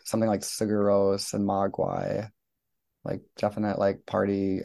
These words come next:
early twenties. Um, was never, like, on drugs, like, you know what I mean? Like, uh, over time or, like, always, or, but, like, you're at parties, like, that young party culture of just, like, I don't know, try things, or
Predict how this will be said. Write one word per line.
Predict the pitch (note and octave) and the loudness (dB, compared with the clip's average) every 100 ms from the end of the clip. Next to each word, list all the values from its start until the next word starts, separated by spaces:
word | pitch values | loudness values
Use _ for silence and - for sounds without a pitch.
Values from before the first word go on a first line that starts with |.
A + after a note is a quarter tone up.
| - - | -6 -4
early | G#2 G2 | -2 -2
twenties. | - - G2 G2+ G2 F#2 F#2 F#2 A2 - - _ _ _ _ _ _ _ _ _ - | -4 -4 -4 -2 -2 -2 -4 -6 -10 -16 -18 _ _ _ _ _ _ _ _ _ -10
Um, | - - - - - A2 G#2+ _ _ _ _ _ _ _ _ | -8 -8 -8 -10 -10 -14 -18 _ _ _ _ _ _ _ _
was | C3+ | 2
never, | C#3 C#3 | 6 8
like, | A2 - _ - | 6 4 _ -10
on | - G#2+ A2 | -2 0 0
drugs, | - F#2 G2 G2 G2 | 2 2 2 0 -2
like, | G2 - - _ _ _ _ _ _ _ _ _ _ _ _ | -4 -6 -12 _ _ _ _ _ _ _ _ _ _ _ _
you | - | -4
know | G#2 G#2 | 0 2
what | |
I | A#2+ | 4
mean? | C3 C3 | 4 6
Like, | A#2 - | 4 4
uh, | G#2+ G2+ G2 G2 G2+ G2+ - _ _ _ _ _ _ _ _ _ _ _ - | 4 4 4 4 2 0 -8 _ _ _ _ _ _ _ _ _ _ _ -4
over | A#2 G#2 | -2 0
time | G#2 - G2+ A2 A2 | -2 -2 -2 0 0
or, | G2+ | 0
like, | G2+ - - | 0 -4 -2
always, | G2+ G#2 A#2 A#2+ | 2 2 2 0
or, | B2 - | -2 -2
but, | A#2+ | 2
like, | A#2+ A2+ - | 4 4 6
you're | A2 | 4
at | - | 2
parties, | - A2 G#2 | -2 0 2
like, | G2+ G#2 | 0 0
that | G#2 - | -2 -2
young | G#2+ G#2 | -2 -2
party | G2 G2+ G2 | 0 0 0
culture | - G2+ - G2+ G2+ | -2 -4 -2 -2 0
of | |
just, | F#2+ - | -2 -4
like, | - G#2+ | -4 -2
I | |
don't | G#2 | -2
know, | G2 | -2
try | - G#2+ G#2 | -2 -2 0
things, | G#2 G2+ G2 F2+ | 0 0 -2 -2
or | F#2+ F#2 | -4 -4